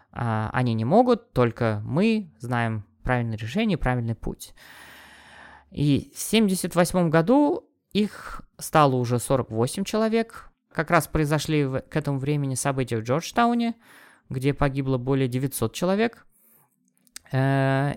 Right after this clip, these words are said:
и тогда вот, э, мнение сми и общество также радикально поменялось. Всяческие культы, секты находились под пристальным вниманием. Эм, в семьдесят девятом году они начали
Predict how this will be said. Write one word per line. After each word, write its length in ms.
и 220
тогда 640
вот, 400
э, 100
мнение 640
сми 720
и 420
общество 460
также 400
радикально 460
поменялось. 880
Всяческие 460
культы, 360
секты 560
находились 520
под 240
пристальным 460
вниманием. 580
Эм, 500
в 60
семьдесят 560
девятом 440
году 640
они 300
начали 880